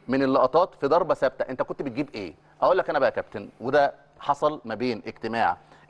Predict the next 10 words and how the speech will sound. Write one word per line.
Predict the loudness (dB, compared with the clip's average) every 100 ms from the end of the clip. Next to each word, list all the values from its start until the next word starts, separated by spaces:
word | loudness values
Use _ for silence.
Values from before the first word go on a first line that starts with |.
| -6
ال-، | 0
المخرجين | 0 2 -2 0 -2 0 -6 -6 -12 -20 _ 0
واجتماع | 0 0 -2 2 4 2 0 -12 _ _ _ _ -2
لجنة | -2 -2 -8
الحكام، | -8 -6 2 2 0
وكابتن | 0 0 0 -4
ياسر | 0 0
عبد | 0
الرؤوف | -2 -2
موجود | -2 -2 0 -2